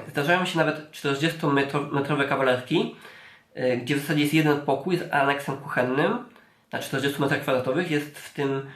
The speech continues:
duża łazienka i duży przedpokój i całe mieszkanie ma czterdzieści metrów kwadratowych. Za to już z drugiej strony ulicy, e, w blokach z wielkiej płyty, na czterdziestu metrach mogą być dwa osobne pokoje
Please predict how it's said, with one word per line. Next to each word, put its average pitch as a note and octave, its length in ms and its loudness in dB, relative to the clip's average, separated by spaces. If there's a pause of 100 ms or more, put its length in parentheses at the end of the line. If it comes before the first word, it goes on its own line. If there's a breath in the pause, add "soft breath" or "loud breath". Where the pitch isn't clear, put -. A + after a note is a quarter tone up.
(240 loud breath)
duża C#3 220 0
łazienka D3+ 580 2
i C#3 60 2
duży C#3 200 -4
przedpokój F3+ 640 -2 (200 loud breath)
i - 80 -12
całe F#3+ 260 0
mieszkanie D3 580 0
ma E3+ 80 2
czterdzieści D3 400 -2
metrów D3+ 200 0
kwadratowych. B2+ 560 -4 (400 loud breath)
Za C3 60 -6
to C#3+ 100 0
już C#3+ 120 -2
z - 140 -10
drugiej F#3 240 2
strony D#3+ 200 0
ulicy, C3 520 0 (580 loud breath)
e, B2+ 180 2
w B2+ 60 -4
blokach D3 280 0
z B2+ 40 -6
wielkiej C3+ 240 -4
płyty, E3 420 0 (200 loud breath)
na B2+ 80 0
czterdziestu D3+ 560 -2
metrach C3 440 2 (320 loud breath)
mogą C3+ 200 0
być C3 240 -4
dwa C3+ 260 0
osobne C#3+ 360 -2
pokoje C#3 640 2